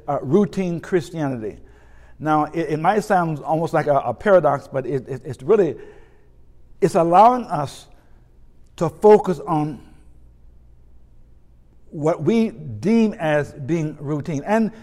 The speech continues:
being routine is something we do every day, something we do all the time. That, that's routine.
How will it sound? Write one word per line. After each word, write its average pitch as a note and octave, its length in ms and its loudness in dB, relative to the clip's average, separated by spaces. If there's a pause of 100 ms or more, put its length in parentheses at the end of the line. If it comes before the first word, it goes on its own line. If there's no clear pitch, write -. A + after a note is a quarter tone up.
(180)
being A3+ 220 2
routine A3 320 0
is F3 160 0
something A3 240 -2
we F#3+ 60 0
do F3 240 2
every E3 240 -4
day, B2+ 260 -2
something A3 260 0
we F#3+ 80 0
do F3 140 2
all E3 140 0
the D3 80 -4
time. C3 440 -10 (380)
That, F#3 240 4
that's F3 180 -2
routine. D3+ 460 -4